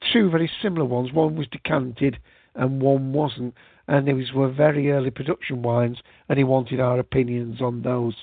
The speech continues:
Um, and, uh, that was, uh, extremely nice, quite a strong wine. I think one of them was,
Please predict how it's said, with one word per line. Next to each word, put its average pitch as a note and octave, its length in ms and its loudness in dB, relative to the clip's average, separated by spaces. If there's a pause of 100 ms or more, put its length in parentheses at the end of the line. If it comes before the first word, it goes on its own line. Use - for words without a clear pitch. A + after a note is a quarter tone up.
(460)
Um, A#2+ 400 0 (500)
and, B2+ 360 2
uh, - 80 0 (580)
that D#3 160 4
was, C#3 140 -2
uh, D#3+ 60 2 (180)
extremely D3+ 640 0
nice, A#2+ 280 -2
quite D#3 220 0
a D3+ 40 -6
strong D#3+ 420 -4
wine. C3 280 -2 (240)
I - 40 -20
think E3+ 120 2
one D3 280 6
of E3 60 -4
them B2+ 160 -4
was, C3 100 -8